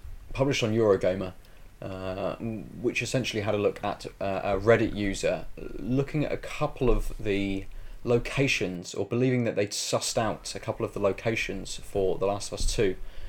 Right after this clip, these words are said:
uh, based on, uh, a-, artwork, on concept art for the game, and tracking that through, um, Google Maps to try and match up exactly where, um, these, these are.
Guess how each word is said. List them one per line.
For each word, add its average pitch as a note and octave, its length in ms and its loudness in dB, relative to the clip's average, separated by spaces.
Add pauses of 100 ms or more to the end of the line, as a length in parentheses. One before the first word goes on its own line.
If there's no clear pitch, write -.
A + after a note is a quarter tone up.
(300)
uh, G2+ 260 2 (100)
based C3 420 4
on, F#2+ 520 2 (1700)
uh, G2+ 260 4
a-, D2 120 0 (160)
artwork, A2 460 10 (200)
on G#2 140 -4
concept - 420 4
art G#2+ 240 6
for A2+ 80 -4
the G2+ 60 -2
game, A2+ 320 6 (400)
and B2 380 6 (480)
tracking B2 500 2
that F#2+ 240 -2
through, G#2 600 2
um, G2+ 260 -2
Google A2+ 260 4
Maps - 480 -2 (520)
to A2 100 -4
try G#2 220 6
and G2+ 140 2
match - 280 0
up - 180 0
exactly G2+ 460 -2
where, F#2+ 420 2 (140)
um, G2 360 -6 (100)
these, G2 360 2 (840)
these G#2 180 2
are. G2+ 340 6